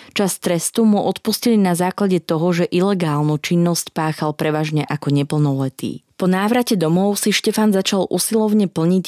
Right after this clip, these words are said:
vysnívané plány. V máji v roku tisíc deväťsto päťdesiat deväť si na veľkolepej svadbe konečne zobral svoju snúbenicu, Vieru Rácovú, za manželku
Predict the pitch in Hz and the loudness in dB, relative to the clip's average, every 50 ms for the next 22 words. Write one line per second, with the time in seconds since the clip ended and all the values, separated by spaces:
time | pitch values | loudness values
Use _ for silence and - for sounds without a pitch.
0 | 175 160 160 156 - - 190 180 170 165 165 160 160 156 151 143 - 151 143 143 | 0 0 0 -2 0 0 0 2 2 2 0 0 0 0 -2 -2 -4 -4 -2 -2
1 | 139 139 143 143 - - _ _ _ - 165 170 180 180 156 147 151 175 196 202 | -2 -2 -2 -4 -6 -8 _ _ _ -2 0 2 2 2 0 0 0 2 2 2
2 | 202 196 - 180 185 185 170 - - 180 - 196 196 - - 226 190 185 175 185 | 0 0 0 0 0 0 -2 -2 -4 -2 -2 -2 0 2 0 0 2 2 0 0
3 | 180 180 - - - 175 - 175 160 165 170 165 - - 170 160 156 160 147 147 | 0 0 0 -2 -4 -2 -2 -2 0 0 0 0 0 -2 -2 0 0 -2 0 -2
4 | 139 - - - 156 156 156 160 170 170 185 - - 214 214 214 202 - 220 208 | -2 -4 -2 -2 0 0 2 2 0 0 0 0 0 0 0 0 2 2 0 2
5 | - - - 160 151 147 160 147 135 139 135 - - 175 175 185 190 190 - - | 0 -2 -4 -4 -4 -4 -4 -4 -4 -4 -4 -4 -2 0 2 2 0 0 -2 0
6 | 226 214 185 185 175 165 190 190 180 180 180 - - 190 185 185 180 - - - | 0 0 2 0 0 0 0 0 0 -2 -4 -2 0 0 2 2 0 -2 -2 0
7 | 202 190 185 180 170 170 147 139 139 143 - - 123 - - - - - - - | 0 2 2 2 0 0 0 -2 -2 -4 -4 -6 -6 -6 -8 -12 -18 -18 -18 -20
8 | - - 180 185 185 180 175 175 170 165 160 147 151 160 - - 160 156 151 151 | -6 -2 0 2 2 2 2 2 2 2 0 -2 -2 -4 -4 -4 -2 -2 -2 -2
9 | 151 165 143 139 139 143 156 160 175 175 175 170 - - 202 196 | -2 -2 -2 0 0 0 0 0 0 0 -2 -2 -2 -2 -2 -2